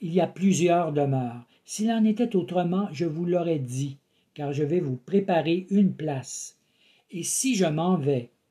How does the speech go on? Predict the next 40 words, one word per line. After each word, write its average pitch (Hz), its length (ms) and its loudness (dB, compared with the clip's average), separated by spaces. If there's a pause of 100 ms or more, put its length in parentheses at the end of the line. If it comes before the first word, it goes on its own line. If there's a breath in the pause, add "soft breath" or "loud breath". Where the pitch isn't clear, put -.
(340)
et 170 100 -14
que 202 140 4
je 180 140 4
vous 156 200 0
prépare 190 500 2
une 139 140 2
place, 160 480 -4
je 196 180 0
reviendrai, 165 760 4 (280 loud breath)
et 156 60 -6
je 170 100 2
vous 175 180 0
prendrai 190 600 4
auprès 151 280 0
de 143 80 2
moi, 143 360 -2 (140)
afin 147 280 -10
que 143 100 -4
là 147 380 2
où 147 80 0
moi 156 180 0
je 143 140 0
suis, 139 400 -6 (480)
vous, 170 340 -4 (260)
vous 196 120 -2
soyez 143 460 0
aussi. 120 380 -12 (880 soft breath)
Et 185 60 -8
vous 180 100 -8
savez 190 380 4
où 175 100 6
moi 165 180 2
je 156 120 0
vais, 156 380 0 (280)
et 156 60 -10
vous 151 160 -4
en 143 180 -2
savez 180 400 2
le 139 120 0
chemin. 131 380 -8